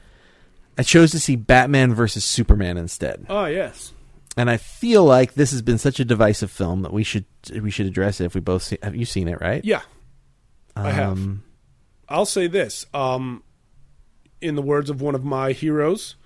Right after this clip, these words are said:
Speaker 1: Me? Is it me?
Speaker 2: No.
Speaker 1: Oh, okay.
Speaker 2: But, uh, in the words of my hero, Tom Sharpling of The Best Show,
Speaker 1: Mm-hmm.
Speaker 2: uh, listen at bestshow dot net. Um, as Tom often says, "Make mine Marvel, son." And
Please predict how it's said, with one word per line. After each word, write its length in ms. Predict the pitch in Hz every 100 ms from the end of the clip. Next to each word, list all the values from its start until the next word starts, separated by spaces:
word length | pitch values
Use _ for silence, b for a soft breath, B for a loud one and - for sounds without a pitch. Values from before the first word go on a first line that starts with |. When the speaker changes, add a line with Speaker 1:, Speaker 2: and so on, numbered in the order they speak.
| _
Speaker 1:
Me? 160 | 117 117
Is 80 | 104
it 40 |
me? 200 | 90 110 - _ _ _ _
Speaker 2:
No. 480 | - 151 151 139 139 - -
Speaker 1:
Oh, 160 | 156 151 -
okay. 140 | - - - -
Speaker 2:
But, 180 | 135
uh, 380 | 131 127 127 123 -
in 280 | 113 135 151
the 60 |
words 200 | 151 160
of 60 | 165
my 120 | 170
hero, 200 | 175 175
Tom 280 | 170 165 202
Sharpling 500 | - 156 151 170 185
of 120 | 139
The 60 | 135
Best 220 | 160 160
Show, 300 | - 117 123 - -
Speaker 1:
Mm-hmm. 200 | 113 123 165 b b b -
Speaker 2:
uh, 260 | 113 110
listen 300 | 113 131 -
at 140 | 127 -
bestshow 360 | 139 - 147 147
dot 220 | 139 -
net. 240 | 120 143 - - - _ - _ _ - _ _ -
Um, 500 | 139 135 131 131 123 - -
as 160 | 131
Tom 240 | - 143 147
often 220 | 147 107
says, 300 | 127 139 113
"Make 300 | 131 180 196
mine 280 | 196 196 190
Marvel, 540 | 170 175 175 151 117 107
son." 640 | - - 120 120 123 131 B B B B B B B B B
And 260 | - 139